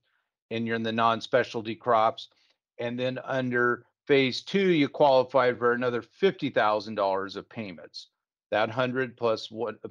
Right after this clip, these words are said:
fifty is a hundred fifty thousand. You're only going to collect twenty-five thousand on phase two. So the combined amount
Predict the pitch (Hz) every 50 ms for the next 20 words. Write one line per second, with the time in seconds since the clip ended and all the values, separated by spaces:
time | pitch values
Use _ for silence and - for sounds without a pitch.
0 | _ - 147 147 - - 139 127 117 104 113 120 120 110 107 - 143 139 139 127
1 | - - 127 120 120 120 120 113 117 123 120 123 120 _ _ _ _ _ _ -
2 | 123 131 143 143 147 143 147 147 151 147 143 123 131 139 139 139 135 131 123 -
3 | 120 - - - 131 123 120 120 - - - 170 165 160 151 - - 131 120 120
4 | 113 113 - 127 120 117 113 113 110 104 113 110 110 113 110 _ _ _ _ _
5 | - - 117 110 107 104 98 - 120 113 107 107 101 - - - - - 139 123
6 | 104 82 71 76 85 _ - - - 110 101 95 95 101 98 - - 117 107 110
7 | 113 110 113 113 107 107 104 104 107 104 104 101 101